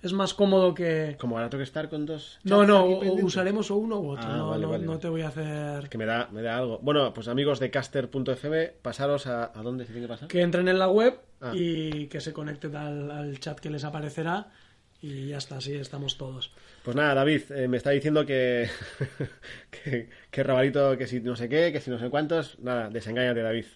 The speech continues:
Speaker 1: Es
Speaker 2: Desengáñate. Liana Mormon es la promesa.
Speaker 1: No sé si será David, eh, David de Dragones y Camorra. <laughs> Que uno de ellos creo que se llama David.
Speaker 2: Pues nada, David, desengáñate, tío. Robalito, no, no
Speaker 1: Nos
Speaker 2: está
Speaker 1: van a, nos van a odiar,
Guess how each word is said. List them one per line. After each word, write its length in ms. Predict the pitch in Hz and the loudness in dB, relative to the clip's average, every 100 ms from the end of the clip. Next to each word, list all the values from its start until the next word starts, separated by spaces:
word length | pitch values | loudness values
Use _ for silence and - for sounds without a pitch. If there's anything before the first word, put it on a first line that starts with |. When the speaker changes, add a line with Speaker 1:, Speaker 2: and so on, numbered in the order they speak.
| _ - | _ -8
Speaker 1:
Es 140 | 117 | -2
Speaker 2:
Desengáñate. 580 | 113 135 139 139 151 156 | 2 4 4 6 4 4
Liana 340 | 131 123 143 147 | 2 2 4 4
Mormon 460 | 147 156 165 160 - | 2 2 2 0 -4
es 180 | 120 | -8
la 120 | 131 127 | -4 -4
promesa. 600 | 120 123 - 139 131 165 | -4 -4 -2 0 2 2
Speaker 1:
No 60 | |
sé 140 | 165 202 | 2 2
si 100 | 214 | 2
será 260 | 185 185 170 | 4 4 4
David, 360 | 160 180 175 - | 4 6 4 0
eh, 120 | 175 | -6
David 320 | 160 160 180 | -2 4 4
de 200 | 156 170 | 2 -4
Dragones 480 | 160 151 147 165 143 | -4 -6 -6 -6 -6
y 60 | 160 | -8
Camorra. 440 | 151 165 247 185 147 - - | -8 0 2 2 0 -4 0
<laughs> 460 | 160 - 190 139 - | 0 2 0 2 4
Que 200 | 185 190 | 4 8
uno 220 | 196 202 | 8 10
de 120 | 208 | 10
ellos 180 | 226 226 | 10 6
creo 180 | 226 196 | 2 4
que 80 | |
se 120 | 190 185 | 4 4
llama 260 | 180 175 | 4 2
David. 340 | 170 196 277 - - - | 2 4 4 2 -4 0
Speaker 2:
Pues 160 | 127 | 2
nada, 160 | 135 143 | 4 6
David, 240 | 135 147 - - | 6 6 2 -4
desengáñate, 580 | 127 127 127 147 143 120 | -2 2 4 6 4 2
tío. 200 | 123 117 | 0 0
Robalito, 960 | 120 127 127 143 156 165 160 165 165 156 | 2 4 4 4 4 6 6 6 6 4
no, 180 | 135 123 - 127 | 2 0 -6 -4
no 120 | 220 | 0
Speaker 1:
Nos 80 | 196 | 2
Speaker 2:
está 160 | 196 214 | 6 6
Speaker 1:
van 40 | |
a, 160 | 214 220 | 6 4
nos 220 | 196 180 | 2 4
van 160 | 196 | 4
a 80 | 208 | 6
odiar, 480 | 196 185 180 185 220 | 8 8 8 6 2